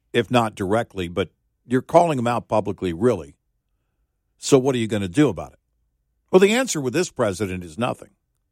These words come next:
After Afghanistan, he's not competent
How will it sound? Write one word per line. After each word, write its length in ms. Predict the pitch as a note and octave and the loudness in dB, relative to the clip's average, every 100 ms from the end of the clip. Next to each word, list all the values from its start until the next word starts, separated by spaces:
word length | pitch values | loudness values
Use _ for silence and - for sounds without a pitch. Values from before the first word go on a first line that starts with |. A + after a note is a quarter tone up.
| _ _ _ _ - | _ _ _ _ 2
After 320 | D#3 E3 D#3 | 2 4 2
Afghanistan, 800 | B2 - D#3+ D3 - A#2 F#2+ E2+ _ _ _ _ _ | 0 0 -2 -2 -4 -4 -6 -8 _ _ _ _ _
he's 220 | F#3+ G#3 | 2 4
not 240 | A3 D#3+ - | 2 2 -4
competent 640 | F3+ D3+ - F2 D#2 | -2 -2 -2 -6 -10